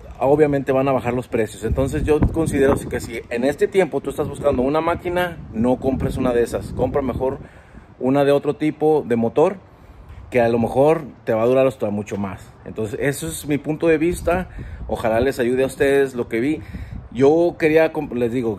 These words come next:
yo quería comprar la máquina para probarla yo, pero sinceramente creo que no vale la pena. He mirado muchos videos y todos coinciden con lo mismo. Entonces, ojalá les ayude este video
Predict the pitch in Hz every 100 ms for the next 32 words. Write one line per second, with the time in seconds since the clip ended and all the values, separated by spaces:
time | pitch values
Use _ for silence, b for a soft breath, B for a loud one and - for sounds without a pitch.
0 | 90 113 139 135 139 151 156 170 165 160
1 | 160 - 110 104 98 - 101 127 139 147
2 | 156 147 123 120 117 113 113 131 135 139
3 | 131 143 120 127 127 123 113 120 131 127
4 | 107 131 139 151 147 123 120 127 131 120
5 | 135 143 135 131 143 113 117 143 165 165
6 | B B B B - 120 117 - 127 139
7 | - 120 131 131 127 113 113 113 95 90
8 | - - - - 107 123 120 143 131 131
9 | - B B B - - 107 117 131 131
10 | 135 131 139 127 123 147 175